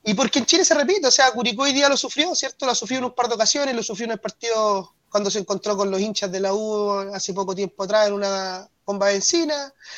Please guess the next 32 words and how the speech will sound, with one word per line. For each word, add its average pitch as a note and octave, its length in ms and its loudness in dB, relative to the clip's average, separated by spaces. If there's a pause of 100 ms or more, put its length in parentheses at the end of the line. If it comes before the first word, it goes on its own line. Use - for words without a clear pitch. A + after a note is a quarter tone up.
(180)
lo G3+ 100 4
sufrió G#3 880 4 (200)
con, F3+ 640 -4
con F3 720 -8
la E3 140 -8
gente G#3 300 -2
de F#3+ 100 4
Viña G#3+ 260 0
del F#3+ 160 2
Mar, C#4 440 2 (920)
eh, F#3+ 380 6
no F#3+ 120 4
pudieron A3 300 4
salir, C4+ 720 6 (120)
muchas A3 360 -6
personas G#3+ 440 -4
que G3+ 120 -6
se G#3 120 0
vieron G#3+ 160 -2
perjudicadas, A3 800 4
n-, G#3 180 -8
no B3 340 6
al G#3+ 100 8
extremo, G#3+ 580 4
lógicamente, G#3 680 0
de G3 80 2
lo F#3+ 120 0
que F#3+ 100 0
vimos G#3 280 -2
allá G3 160 -2
en G3 100 -4
México B3+ 460 -6